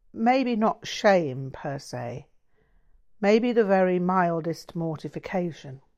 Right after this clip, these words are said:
It should have been shame, but there would have to be a few more years of practice before that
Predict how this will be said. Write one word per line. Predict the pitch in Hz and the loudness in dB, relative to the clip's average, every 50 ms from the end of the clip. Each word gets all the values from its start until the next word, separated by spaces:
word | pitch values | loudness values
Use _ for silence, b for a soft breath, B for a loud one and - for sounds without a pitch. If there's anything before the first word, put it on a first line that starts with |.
| _ _ _ _ _ _ _ _ _ _ _ _ _ _ _ _ _ _ _ _ _ _ _ _ _ _ _ b b b b b b b b b b | _ _ _ _ _ _ _ _ _ _ _ _ _ _ _ _ _ _ _ _ _ _ _ _ _ _ _ b b b b b b b b b b
It | 226 226 233 - | 2 2 2 2
should | - - - 330 285 - - 165 - - - | -2 -2 0 2 2 0 -2 -6 -14 -16 -12
have | - 160 143 - | -12 -12 -10 -6
been | - 151 147 143 131 135 | -6 -4 -4 -4 -8 -10
shame, | - - - 147 139 135 135 135 135 156 175 - _ _ _ _ - - - - - - - | -12 -6 -6 -6 -6 -6 -10 -12 -14 -16 -16 -18 _ _ _ _ -20 -20 -20 -20 -20 -18 -10
but | - 220 - | -6 4 6
there | 214 208 | 8 8
would | 220 226 175 | 8 8 8
have | 190 208 202 - | 6 4 4 4
to | - 202 | 0 0
be | 180 196 185 | 2 2 2
a | 185 | 2
few | 185 - - 185 180 180 | 0 -2 -2 0 0 2
more | 175 175 175 170 170 | 2 2 0 0 0
years | 165 175 180 170 165 160 156 151 - | 2 2 2 4 4 2 0 -2 -4
of | 160 - | -10 -12
practice | - - - - - - - - 151 156 - - | 0 2 2 2 2 -2 -8 -10 -10 -12 -12 -12
before | _ 196 180 - - 170 165 165 | _ -14 -12 -6 -4 -4 -2 -2
that | 156 160 139 - | -4 -6 -8 -8